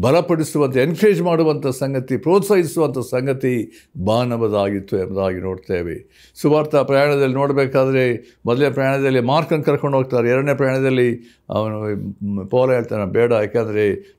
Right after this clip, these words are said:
ನಮ್ಮ ಮಧ್ಯದಲ್ಲಿ ಕೈ ಬಿಟ್ಟು ಹೋದಂಥ ತಿರುಗಿ ಯಾಕೆ ಅವ್ನು ಬೇಡ?" ಅನ್ನೋ ರೀತಿಯಲ್ಲಿ ಅನ್‌ಫಿಟ್ ಎಂಬಂಥ ರೀತಿಯಲ್ಲಿ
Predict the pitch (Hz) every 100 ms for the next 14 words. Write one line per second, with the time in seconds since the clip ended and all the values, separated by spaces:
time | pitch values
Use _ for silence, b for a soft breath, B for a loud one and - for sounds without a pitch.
0 | - 101 101 117 123 135 127 107 135 135
1 | 131 135 135 123 131 147 151 147 156 156
2 | 147 123 147 165 147 107 - _ _ _
3 | _ _ - 101 107 120 160 156 160 143
4 | 139 165 202 185 170 165 160 156 147 196
5 | 180 208 196 185 160